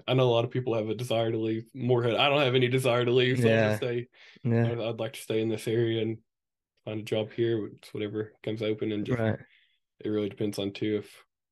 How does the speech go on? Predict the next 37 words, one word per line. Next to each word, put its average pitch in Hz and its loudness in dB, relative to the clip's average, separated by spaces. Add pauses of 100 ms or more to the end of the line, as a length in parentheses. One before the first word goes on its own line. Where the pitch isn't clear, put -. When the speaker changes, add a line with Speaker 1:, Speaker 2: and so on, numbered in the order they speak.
(140)
Speaker 1:
uh, 98 -6
where 104 0
Abby 98 -2
gets 98 -6
a 107 -6
job. 101 -6
So - -2
Speaker 2:
Right. 104 2
Speaker 1:
it's, - -12 (760)
yeah, 107 -6 (140)
it's - -20 (120)
Speaker 2:
So - 6
I 135 6
wonder, 135 6 (100)
me, 151 6
me 160 8
just, 143 4
I 131 4
just 117 -4
got 120 2
this - -10
question 110 -2
in 110 -2
my 113 -2
head. 113 -2 (420)
Do 135 4
you 147 6
think 160 2
that 123 2
the 110 2 (400)
teaching 135 0
would 123 -2
be 113 -2
different, 113 -4 (140)
like, 110 -6
somewhere 113 0
else? 123 -2